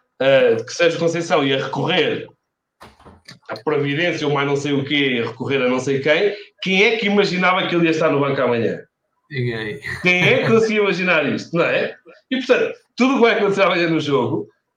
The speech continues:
Speaker 1: também já sabemos, e não tem nada a ver, atenção, não estou a ser irónico, não tem nada a ver com o Sérgio Conceição estar no banco ou com o árbitro ser aquele árbitro. O que vai acontecer no jogo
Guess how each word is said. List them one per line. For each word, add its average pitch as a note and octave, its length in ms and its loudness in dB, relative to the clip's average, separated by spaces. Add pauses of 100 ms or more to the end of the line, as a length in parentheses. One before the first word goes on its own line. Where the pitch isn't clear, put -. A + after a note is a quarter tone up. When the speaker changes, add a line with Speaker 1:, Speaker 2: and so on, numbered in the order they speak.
Speaker 1:
também F3+ 240 2
já A3+ 120 4
sabemos, F3+ 400 -2
e E3+ 80 -2
não F3+ 140 0
tem E3+ 140 0
nada F#3+ 240 2
a D3+ 80 -2
ver, C3+ 160 -2
atenção, - 340 -2
não A#2 80 0
estou B2+ 140 -2
a D3 40 -2
ser E3+ 100 -4
irónico, C3 300 0
não A#2+ 120 -2
tem C#3 100 -2
nada C#3 120 0
a - 20 0
ver C#3+ 80 -2
com C#3 60 -4
o - 20 -4
Sérgio D3 260 2
Conceição D3 320 -2
estar C#3+ 180 0
no C3 120 0
banco D#3+ 320 0
ou F3+ 180 2
com D#3+ 60 0
o F3 40 6
árbitro F#3 300 0
ser F#3+ 140 -2
aquele F#3+ 240 2
árbitro. C#3 380 -2 (580)
O - 80 -18
que - 100 -20
vai E3+ 180 2
acontecer C#3 280 0
no B2+ 160 2
jogo D#3+ 280 0